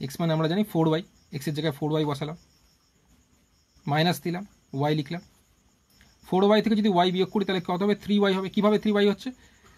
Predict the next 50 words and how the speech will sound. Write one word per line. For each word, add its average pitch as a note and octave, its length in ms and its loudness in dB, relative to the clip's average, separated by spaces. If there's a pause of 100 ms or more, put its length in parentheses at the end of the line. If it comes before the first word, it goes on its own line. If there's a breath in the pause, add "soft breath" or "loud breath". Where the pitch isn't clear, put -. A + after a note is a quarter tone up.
দেখো F3 200 2
ওয়াই, F3+ 160 6
ওয়াই G#3 200 4
সেম F#3+ 200 2
আছে, F3+ 160 -4
ওয়াইয়ের E3+ 220 0
পাশে F3+ 220 -2
কিছু F3+ 140 -4
নেই, F#3+ 120 -2
মানে F#3 140 0
আমি F3 160 0
এক C#3+ 120 -8
লিখতে D#3 220 -6
পারি। F3 120 -6 (1080)
তাহলে D#3+ 240 -2
চার E3 200 4
থেকে G3 140 -2 (100)
এক C#3+ 140 -4
বিয়োগ, E3 180 -2 (120)
এখানে D3 220 -4
বিয়োগ D#3 200 0
বলে D#3 160 -2
চার C#3+ 140 -4
থেকে D#3+ 140 -6
এক D#3 80 -6
বিয়োগ D#3 140 -6
করলে E3 220 0
তিন, F3 100 -4 (460 soft breath)
ওয়াই, D3 180 2
ওয়াই F3+ 200 0
সেম F3+ 120 -4 (100)
থাকলে F#3+ 200 -4
আমরা E3 160 0
ওয়াইকে D3 280 -2
একবারে D3+ 260 -2
লিখবো, F3 180 -8
ওয়াই C3+ 140 -10
লিখলাম। - 200 -16 (880)
তাহলে D3 240 -4
থ্রি A3+ 280 0 (200)
গুণ D#3+ 160 0 (320)
ওয়াইয়ের F#3 260 4
মান G3+ 140 2
আমরা G3+ 180 0
জেনে F3+ 180 -2
গেছি, F#3 140 -4 (300)
কত D3 180 -4
জেনে F3+ 160 0
গেছি? F#3 200 -2
তিরিশ E3 160 -2